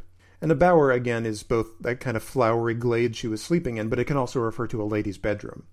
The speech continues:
So near to her bower, while she was in her dull and sleeping hour, dull not as in stupid, but as in drowsy, it's sort of a synonym for sleeping. An hour, not literally an hour, just meaning time. So she was in the middle of the time when she sleeps. So nearby her, a crew of patches.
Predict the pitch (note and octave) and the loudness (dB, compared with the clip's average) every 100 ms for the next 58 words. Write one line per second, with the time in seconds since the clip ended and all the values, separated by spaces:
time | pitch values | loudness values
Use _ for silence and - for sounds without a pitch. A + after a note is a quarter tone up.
0 | - - C3+ C#3 D#3+ E3 E3 D3 A2 A2 | -20 -4 0 2 2 2 0 2 0 0
1 | A#2+ B2 - E3 C#3 C3+ C#3 C3 C3+ A#2+ | 0 -2 -2 -2 -2 -2 -4 -6 -6 -4
2 | A2 C3 C3+ C#3 A#2 A2 - - D3+ D3 | 2 4 4 4 -2 -8 -10 -4 -4 -2
3 | A#2 G#2 G2 - - D#3 F3 - D#3 C#3+ | -4 -6 -10 -10 -10 -10 -14 0 2 4
4 | C3+ B2 A2 G#2 - A2 G2 A#2 A#2 A#2 | 2 -2 -4 -8 -6 -4 -2 -2 -2 -4
5 | A2 A2 G#2 A2+ B2 C#3+ - A#1+ D3+ - | -2 -6 -4 0 2 0 -4 -14 -16 -18
6 | _ - - C3+ A#2 - C3+ A#2+ G#2+ G#2+ | _ -6 0 2 2 0 -2 -2 -4 -6
7 | G2+ - E3+ B2+ - D3+ - - D#3 D3+ | -6 -2 -2 -4 -14 -18 -18 -10 -4 2
8 | D#3 C3+ C3 C3 C3 B2+ B2 B2 D3+ A#2+ | 4 4 2 0 0 0 -2 -2 -2 -2
9 | F#2+ A2 B2 B2 B2+ A2 G#2 - F3+ C#3 | -2 -4 -4 -4 -4 -4 -8 -6 -4 -4
10 | - - E3+ - - A#2 B2+ A#2+ A#2+ B2+ | -6 -12 -14 -12 -8 -4 -2 -2 0 0
11 | A#2+ A2 A2 C3+ A#2 A2 - G2 F3+ E3+ | 0 -2 -4 -2 -2 -4 -8 -6 -2 -2
12 | - - - - - - C3+ D#3 C#3 D#3 | -4 -14 -18 -20 -8 -2 2 4 4 2
13 | F3+ B2+ G#2+ - - - - - - G#3+ | 2 0 -2 -4 -12 -10 -10 -6 0 4
14 | E3 A#2+ - - - C#3 - - C#2 C#2+ | 4 2 -4 -8 -2 0 0 -6 -14 -16
15 | - - | -20 -20